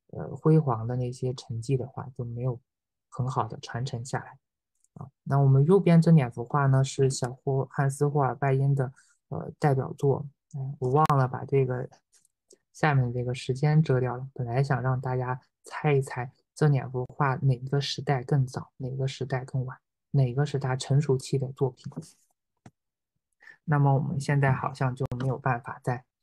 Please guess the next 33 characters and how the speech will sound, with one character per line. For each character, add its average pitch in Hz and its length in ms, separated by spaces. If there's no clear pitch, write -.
让 127 140
大 123 140
家 123 180
猜 139 260
一 123 80
猜。 - 240
那 135 260
当 127 160
然 127 220
谜， 127 340
谜 147 200
底 143 160
当 127 200
然 123 160
是， 135 280
呃， 135 400
就 135 140
是 127 240
那 139 180
些 135 500
其 - 200
他 156 220
的 143 180
装 156 260
饰 156 200
物 143 180
越 139 300
少 - 420
的 - 260
作 131 180
品， - 220
啊， 135 320
是， 127 460